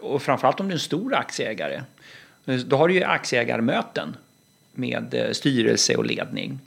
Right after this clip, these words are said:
Och då kan du ju naturligtvis, eh, vara med och påverka hur bolaget bedriver sin verksamhet.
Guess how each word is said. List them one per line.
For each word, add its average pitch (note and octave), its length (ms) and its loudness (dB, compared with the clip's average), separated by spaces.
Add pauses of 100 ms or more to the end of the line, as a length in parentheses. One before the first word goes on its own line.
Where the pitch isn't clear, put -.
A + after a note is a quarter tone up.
(180)
Och - 280 -14
då C#3+ 80 -2
kan F3+ 140 0
du G3 60 0
ju G#3 40 2
naturligtvis, C#3 520 -2
eh, B2+ 360 2
vara C#3 160 2
med B2 140 0
och A#2 100 -6
påverka C3 720 -2 (400)
hur C3+ 320 0
bolaget A#2 640 0
bedriver A2 360 0
sin A2 180 -4
verksamhet. - 720 -4